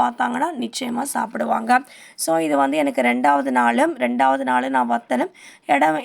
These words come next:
எங்கெங்க இருக்கோ அங்கெல்லாம் நான் நல்லா பிழிஞ்சிட்டேன். எனக்கு வந்து நீட் நீட்டா பிழியணும்னு தான் ஆசை. ஆனா எங்க பாப்பா வந்து முறுக்கு குழா எடுத்துட்டு வந்து கொடுத்துட்டாங்க என்கிட்ட. அது மட்டும் இல்ல, நானும் பிழியிறேன்னு உட்காந்துக்கிட்டாங்க. So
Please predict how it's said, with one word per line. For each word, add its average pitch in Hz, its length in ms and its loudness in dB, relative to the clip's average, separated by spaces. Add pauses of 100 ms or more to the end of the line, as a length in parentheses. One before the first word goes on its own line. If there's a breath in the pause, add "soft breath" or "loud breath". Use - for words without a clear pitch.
எங்கெங்க 277 400 -2
இருக்கோ 254 260 0
அங்கெல்லாம் 139 340 2
நான் 131 160 2
நல்லா 127 140 2 (100)
பிழிஞ்சிட்டேன். 135 500 0 (420 loud breath)
எனக்கு 311 220 0
வந்து 311 160 2 (100)
நீட் 294 240 -2
நீட்டா 294 200 2 (120)
பிழியணும்னு 285 420 2
தான் - 160 4
ஆசை. 262 240 2 (160)
ஆனா 262 100 4 (100)
எங்க 269 120 -2 (100)
பாப்பா 311 320 4 (120)
வந்து 302 140 0 (100)
முறுக்கு 320 320 0
குழா 277 180 6
எடுத்துட்டு 262 260 -2
வந்து 269 160 -2
கொடுத்துட்டாங்க 247 460 -2
என்கிட்ட. 240 260 2 (540 loud breath)
அது 330 220 0
மட்டும் 320 260 2
இல்ல, 320 120 0 (140)
நானும் 320 380 2
பிழியிறேன்னு 294 460 2
உட்காந்துக்கிட்டாங்க. 247 640 0 (440 loud breath)
So 311 100 -2